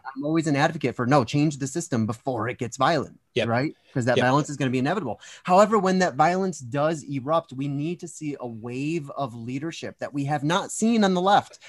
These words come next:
Speaker 1: This is, I think, one of the left's big Achilles heel right now, is that
Speaker 2: Yeah.
Speaker 1: it is completely decentralized. They take decentralization as a, as a core value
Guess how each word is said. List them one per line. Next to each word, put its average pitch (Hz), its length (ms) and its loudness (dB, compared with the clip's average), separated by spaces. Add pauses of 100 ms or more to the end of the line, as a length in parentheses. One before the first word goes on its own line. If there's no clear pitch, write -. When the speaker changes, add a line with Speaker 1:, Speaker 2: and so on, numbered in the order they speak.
(200)
Speaker 1:
This 156 160 -4
is, 185 120 -2
I 165 100 2
think, 170 180 -2
one 170 140 -2
of 147 60 -4
the 131 80 -4
left's 139 280 -2
big 135 320 0
Achilles 151 440 0
heel 185 260 -2
right 113 180 -2
now, 110 200 -6
is 110 80 -10
that 127 260 0 (220)
Speaker 2:
Yeah. 98 120 -4
Speaker 1:
it 147 120 4
is 139 340 0
completely 151 640 -2
decentralized. 139 920 -4 (320)
They 147 120 4
take 143 240 4
decentralization 151 1080 0
as 120 260 0
a, 123 220 -2
as 113 180 -8
a 120 60 -8
core 170 300 -8
value 151 500 -4